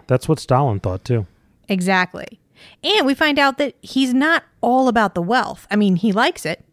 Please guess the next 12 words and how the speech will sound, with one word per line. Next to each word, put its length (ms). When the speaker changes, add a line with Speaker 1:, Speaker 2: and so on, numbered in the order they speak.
Speaker 2:
don't 200
get 120
me 100
wrong, 480
but 300
for 120
Sadius, 640
that's 200
not 180
his 140
motivating 560
factor. 640